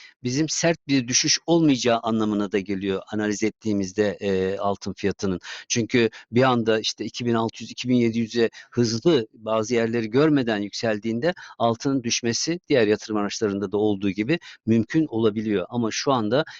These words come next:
iki bin beş, iki bin beş yüze geliyor, orada epeyce bir oyalanıyor. Sonra iki bin altı yüze gidecek, orada da biraz daha oyalanacak.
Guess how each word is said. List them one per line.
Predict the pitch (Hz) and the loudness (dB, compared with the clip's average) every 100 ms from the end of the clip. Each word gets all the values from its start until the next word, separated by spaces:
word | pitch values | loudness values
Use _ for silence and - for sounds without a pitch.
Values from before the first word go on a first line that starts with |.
| - | -16
iki | 113 - | -8 0
bin | 127 113 | 0 2
beş, | 113 - - | 2 0 -6
iki | - - | -16 -6
bin | 117 113 | -2 2
beş | 131 123 127 | 2 0 0
yüze | 131 | 0
geliyor, | 123 127 131 131 | 2 2 2 0
orada | 113 110 113 | 0 0 0
epeyce | 113 135 127 123 | -4 0 0 0
bir | 127 | 0
oyalanıyor. | 127 135 135 131 135 135 - - - | 4 4 4 4 2 2 -4 -20 -4
Sonra | 135 127 | 0 0
iki | 113 131 | 0 -2
bin | 127 | 0
altı | 123 117 - | 0 -4 -2
yüze | 135 | 0
gidecek, | 120 - 131 | 0 0 -2
orada | - 117 113 117 | 2 0 2 0
da | 123 | 2
biraz | 113 107 104 | 4 2 2
daha | 101 | 2
oyalanacak. | 101 107 101 95 98 165 | 2 2 2 0 0 0